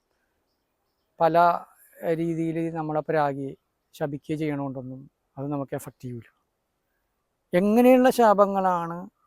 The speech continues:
ഞാൻ സ്റ്റഡി ചെയ്ത് നിന്ന്, ഏഹ്, എഫക്റ്റ് ചെയ്യണമെന്ന് പറഞ്ഞാൽ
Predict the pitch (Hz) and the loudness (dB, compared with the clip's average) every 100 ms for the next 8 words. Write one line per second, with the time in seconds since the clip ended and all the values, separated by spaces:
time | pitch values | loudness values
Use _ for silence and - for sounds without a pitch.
0 | _ 156 185 - - 202 185 185 185 180 | _ -4 -4 -2 2 4 4 2 0 -2
1 | 180 190 _ _ _ _ _ 190 160 156 | -8 -12 _ _ _ _ _ -8 -6 -4
2 | 156 175 160 - - 156 151 151 139 131 | -8 -6 -8 -8 -10 -8 -6 -8 -10 -14